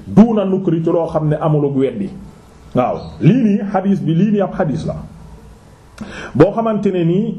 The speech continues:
euh, al imaam Abul Fadl Abdurrahman ibn Ahmad ibn al Hasan ar-Razi al Muqri moo ko solo, génn àddina la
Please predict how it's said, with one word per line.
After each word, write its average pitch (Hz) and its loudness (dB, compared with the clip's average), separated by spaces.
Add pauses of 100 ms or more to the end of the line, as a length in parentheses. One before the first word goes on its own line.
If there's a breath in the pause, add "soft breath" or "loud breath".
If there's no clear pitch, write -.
(140)
euh, 151 2
al 165 -2
imaam 202 0
Abul 165 0
Fadl 160 -2
Abdurrahman 156 0
ibn 165 2
Ahmad 170 -2
ibn 143 0
al 139 0
Hasan 156 -2
ar-Razi 139 -2
al 156 0
Muqri 185 0
moo 160 0
ko 151 0
solo, 135 0
génn 147 0
àddina 127 -2
la 135 0